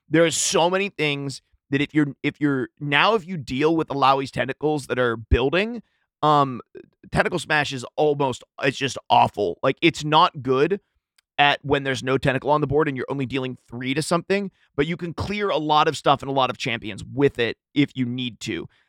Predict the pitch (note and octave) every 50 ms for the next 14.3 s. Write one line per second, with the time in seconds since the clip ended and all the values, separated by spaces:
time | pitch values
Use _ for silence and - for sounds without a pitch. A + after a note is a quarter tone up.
0 | _ - B2 C#3 D3+ F3+ G#3+ G#3+ E3+ - - _ - - D3+ D3 D#3 E3+ F3 -
1 | - C3 C#3 D3+ D3+ D3 B2+ - - D3 C3 A#2+ A2+ G#2+ A#2 A#2 A#2 - - -
2 | - - - - - - C3+ C#3 B2+ B2 - - C#3+ C#3 - - _ - D#3+ E3+
3 | F3 F3+ F3+ F3 D#3+ - - - _ - - - C#3 A#2+ A#2+ A2 - - - -
4 | C3+ B2+ C#3 C#3+ B2 C3 C#3 C#3+ D3+ - - C3 C#3 C#3 C#3+ C#3 C3+ A#2+ - B2+
5 | B2 B2+ B2+ A#2+ - - - _ _ _ _ _ _ _ - C#3+ - _ - -
6 | - E3 D#3 D3+ B2 B2 B2+ A#2 - - G2+ A#2 A2+ G#2 - - - A#2+ B2 C3
7 | - - E3 E3+ D#3+ - _ _ _ _ _ _ _ - G#3 A3 A3 G#3+ G3+ F3
8 | - - E3 E3 D#3 - - F3+ E3 D#3+ D3 - - E3+ D3+ C#3+ - - D3+ D3+
9 | B2+ D3 C#3 C3 - B2 A#2+ B2+ C#3+ D3+ D#3 D#3+ D#3+ D3 - - D3+ C#3+ C3 -
10 | B2 C3+ C3 B2+ - - A#2+ - - B2 A#2 B2 A#2+ A#2+ A2+ A#2+ G#2 A#2+ A#2+ B2
11 | B2 B2 B2+ - B2 B2 - - A#2 A#2 B2 - A#2 A#2+ A#2 F#2 B2 B2 B2+ A#2
12 | A2+ A#2 A2+ A#2 A2+ A2+ A2+ - _ _ - C3 B2+ - - B2+ B2 A2+ - A#2
13 | A#2+ A2+ A2+ G2 G#2+ - - - - - - - E2+ E2 G#2 E2+ D2+ F2 - -
14 | - - - - -